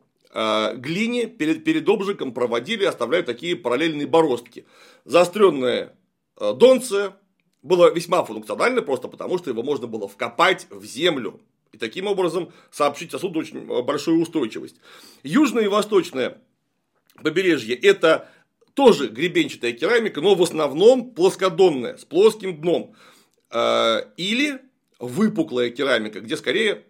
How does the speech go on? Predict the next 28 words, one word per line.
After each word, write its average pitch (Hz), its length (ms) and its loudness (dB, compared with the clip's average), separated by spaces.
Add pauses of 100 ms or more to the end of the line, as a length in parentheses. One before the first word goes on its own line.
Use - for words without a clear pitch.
э, 107 120 -12
такие 123 260 -8
пупырышки 175 500 -6
барельефные 139 680 -6 (160)
выступают 160 680 -2
над 160 220 -4
поверхностью 127 680 -4 (160)
самого, 151 640 0 (160)
э, 117 220 -6
сосуда. 143 600 -4 (140)
Ну 262 120 0
или 254 100 -2
гладкие, 156 440 -2
вообще 139 240 -4
без-, 151 280 2
безорнаментальные. 151 1120 0 (200)
Опираясь 175 500 4
на 139 80 -4
данные 127 300 0
археологии 113 760 2
и 135 760 -8
особенности 151 600 -2
материальной 147 480 -2
культуры, 254 600 -4 (480)
а 147 140 2
также 156 480 4
при 165 220 -4
помощи, 165 720 2